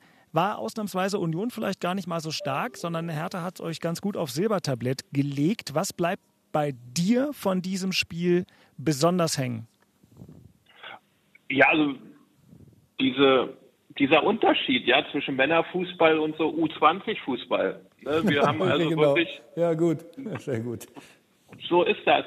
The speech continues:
Speaker 2: Also wir spielen viel ausgereifteren, clevereren, seriöseren, belastbareren Fußball,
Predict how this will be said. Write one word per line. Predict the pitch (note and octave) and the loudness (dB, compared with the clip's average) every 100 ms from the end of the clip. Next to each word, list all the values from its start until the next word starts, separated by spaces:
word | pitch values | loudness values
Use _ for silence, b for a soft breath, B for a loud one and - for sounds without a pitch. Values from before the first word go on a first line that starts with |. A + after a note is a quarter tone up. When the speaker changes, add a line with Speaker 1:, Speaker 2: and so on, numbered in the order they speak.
| - | -4
Speaker 2:
Also | C3+ C#3 | -6 -2
wir | D#3 | -2
spielen | D3+ E3+ D#3 | 0 -2 -2
viel | - G3 F#3 | -2 -2 2
ausgereifteren, | E3+ F3+ F#3 D3 D3+ E3 - E3+ D3+ D#3+ D#3 D3 C#3+ C#3 C3+ A2+ | 0 0 -2 2 2 0 -4 -2 0 0 -2 -4 -6 -8 -10 -8
clevereren, | - D3 D#3 E3 D3+ D3+ D3+ C#3+ | 2 4 4 4 2 2 0 0
seriöseren, | C3+ C3+ D3+ D#3+ D#3 D3 D3 D3 D3 - B B B B - | 2 6 6 4 2 2 2 0 -10 -16 B B B B 0
belastbareren | C3 C3+ D#3+ - C#3+ C#3+ C#3 C3+ C3+ C3 - | 4 4 2 0 2 2 -2 -6 -8 -14 -14
Fußball, | - D3+ - D3+ | -8 -8 0 2